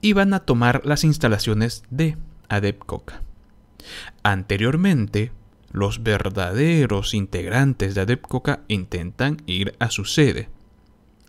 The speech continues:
La policía los reprime, les echa gases, no se lo permiten. Y vea usted qué sorpresa,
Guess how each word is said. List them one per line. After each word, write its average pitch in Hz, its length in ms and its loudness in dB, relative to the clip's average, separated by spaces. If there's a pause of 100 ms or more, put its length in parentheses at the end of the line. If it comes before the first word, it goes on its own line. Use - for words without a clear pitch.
(100)
La 269 200 0
policía 175 460 4
los 131 220 2
reprime, 147 440 2
les 104 160 0
echa 104 220 -2
gases, 160 500 0
no 113 160 2
se 151 120 0
lo 147 100 4
permiten. - 480 -2 (1300)
Y 185 220 2
vea 294 340 6
usted 247 500 2 (160)
qué 220 160 2
sorpresa, 117 1080 4